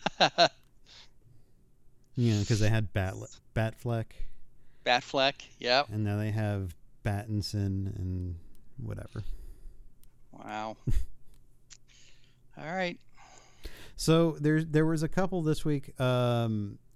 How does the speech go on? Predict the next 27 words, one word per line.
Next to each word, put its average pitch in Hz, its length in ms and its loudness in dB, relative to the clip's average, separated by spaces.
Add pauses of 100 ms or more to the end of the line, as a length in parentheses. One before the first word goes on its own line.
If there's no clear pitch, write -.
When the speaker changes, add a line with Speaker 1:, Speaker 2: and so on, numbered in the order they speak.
Speaker 2:
interesting 160 920 0
C 156 340 6
G, 139 640 0 (1700)
um, 113 720 0
things 127 480 4
on 113 300 0
T 110 240 2
V. 95 380 -2 (760)
There 120 140 2
was 117 180 0
one 127 480 4 (160)
really 131 380 2
good 127 240 2
thing 127 240 2
and 117 100 2
one 117 140 2
really 113 180 0
bad 104 400 -2
thing. 98 320 0 (460)
Do 123 80 6
you 139 80 8
happen 160 240 4
Speaker 1:
Okay. 151 100 6
Speaker 2:
to 139 60 4
watch 139 260 2
The 110 100 6
Goldbergs? 123 920 -2